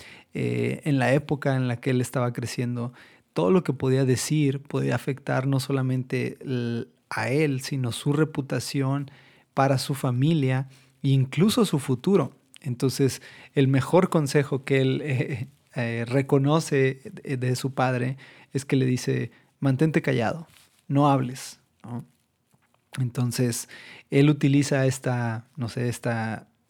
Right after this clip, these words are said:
eh, encomienda de su padre para no hablar. Y es así que él dura mucho tiempo si-, sin hablar. Eh, fue primero campe-, campesino, después, eh, entró a trabajar en una fábrica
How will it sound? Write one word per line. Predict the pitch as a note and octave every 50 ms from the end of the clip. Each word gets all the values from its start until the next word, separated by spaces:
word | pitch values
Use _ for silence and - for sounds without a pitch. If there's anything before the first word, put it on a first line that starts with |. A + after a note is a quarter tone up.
| _ -
eh, | C3 A#2 A2 A2 A2 A2 A2+ - -
encomienda | D#3 D3 C#3 C3+ D#3+ D3+ B2 C3+ C#3+ E3 D#3 D#3 D3+
de | D3 C#3+
su | C3+ - C3+ B2+ -
padre | - C3 C3 B2+ B2 B2 C3 C#3+ D#3 - - - - - _ -
para | - C3 - - B2 B2
no | B2 C3 C#3
hablar. | C#3 C#3 C#3+ B2 A2+ - - - _ _ _ _ _ -
Y | C#3+
es | C#3 C3+ F#3
así | E3 - - E3
que | - - - E3 D#3+ D#3
él | D#3+ - - -
dura | D#3 C#3+ C#3+ D3+ D#3 D#3+ D#3+ D#3 F3+ -
mucho | - C#3 C#3+ D3+ E3 G3 G#3+ G#3 - G#3 -
tiempo | - F3 E3+ E3+ E3 - F#3
si-, | C3+ - - - -
sin | - - - D3 C#3
hablar. | B2+ B2 B2+ C3 C#3 C#3+ D#3 - - _ - _ _ _ _ _ _ _ _ _ _
Eh, | - C3 B2 B2 B2 B2 A#2+ A#2 A#2+ A#2 A2+ A2+ A#2 - _ _ _ _ _ -
fue | - - - D3+ C#3 C3+
primero | C3+ C3+ C#3 C3+ C3+ C3 B2+ B2 -
campe-, | A#2+ A#2+ A#2 - A#2+ A#2 - - -
campesino, | - C#3 B2+ - C3+ - - F#3+ F#3+ F3 F3 F3+ F3
después, | D3+ C3+ C3+ - - C3+ B2 A2 - - - -
eh, | F3+ C#3 A#2+ A#2
entró | A#2 A#2 - - B2+ A#2 A#2
a | A#2 A#2
trabajar | - B2 A2 A2 G#2 - B2+ B2
en | B2+ B2
una | A#2+ A#2
fábrica | - - F3 F#3 F#3+ F#3 F#3 - - F#3 F#3+ G3